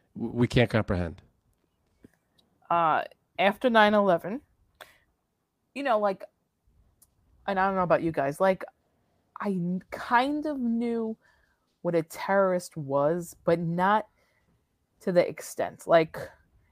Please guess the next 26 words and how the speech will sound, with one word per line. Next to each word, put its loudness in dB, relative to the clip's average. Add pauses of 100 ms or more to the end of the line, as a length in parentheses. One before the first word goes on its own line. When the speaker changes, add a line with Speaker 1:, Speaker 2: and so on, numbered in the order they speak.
Speaker 2:
you -2
learned -2
a 2
little 2
about 4
it 2
in, -10 (180)
in, -6 (880)
in, -2
uh, 0
high 2
school, 4
but 6
not, 6
like, -2 (200)
you -2
know, 6 (880)
just -2
a 6
little 4
bit. 0 (440)
And -2
then 2
I 4
went 2
down 6